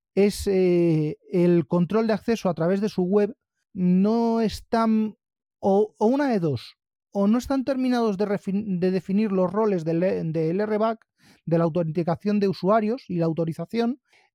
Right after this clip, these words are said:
eh, o, o, o no sé, no, no me termino,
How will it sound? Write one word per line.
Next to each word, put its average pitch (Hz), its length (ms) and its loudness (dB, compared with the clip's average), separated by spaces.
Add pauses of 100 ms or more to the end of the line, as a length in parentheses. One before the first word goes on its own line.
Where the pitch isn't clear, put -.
eh, 180 460 4
o, 165 720 2 (200)
o, - 240 -14
o 170 140 -8
no 180 80 0
sé, 233 220 0
no, 202 120 2 (180)
no 208 140 0
me 226 120 -2
termino, 214 760 -2